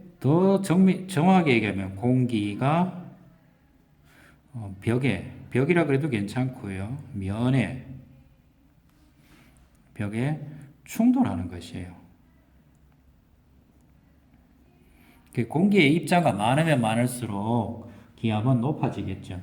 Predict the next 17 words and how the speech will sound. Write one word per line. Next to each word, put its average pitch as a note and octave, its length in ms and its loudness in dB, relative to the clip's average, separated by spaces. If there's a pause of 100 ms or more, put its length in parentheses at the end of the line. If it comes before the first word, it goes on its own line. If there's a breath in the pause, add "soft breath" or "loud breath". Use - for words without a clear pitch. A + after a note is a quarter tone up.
(120)
공기 D#3+ 360 0
입자가 C3 360 -2
적으면 A#2 520 -6
기압은 A2 500 -6
낮아지겠죠. G#2 800 -10 (800 loud breath)
그래서 A#2 380 -6 (320 loud breath)
기압은 D#3+ 720 2
어떻게 E3+ 340 -2
자-, B2+ 240 -4
작용한다라고 G#2 840 -2
그래-, F#2+ 160 -12
제가 F#2+ 240 -10
그랬잖아요. F2+ 500 -12
면에 A#2+ 600 -2
어떻게? D#3+ 580 -6 (800 soft breath)
수직으로 E3 600 -2
작용한다. F#2 840 -8